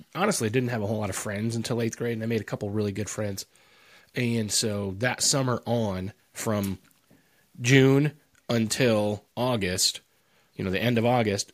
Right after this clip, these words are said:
I mean, we were barely at home. We were usually up in the woods camping, and then we'd come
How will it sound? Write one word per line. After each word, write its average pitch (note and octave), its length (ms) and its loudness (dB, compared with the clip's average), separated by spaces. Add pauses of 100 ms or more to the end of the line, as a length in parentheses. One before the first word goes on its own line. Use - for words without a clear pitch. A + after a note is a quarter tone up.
I A#2 80 -4
mean, A#2 160 2
we E3 100 4
were E3 80 4
barely A2+ 380 4
at A2 60 -4
home. C#3+ 280 2
We A2 120 2
were A2 80 2
usually A#2 420 4
up A2+ 120 -2
in G#2+ 100 0
the G#2+ 60 0
woods A2 240 0
camping, B2+ 440 0
and G2+ 120 0
then G#2+ 120 0
we'd G2 140 -2
come A2+ 260 -2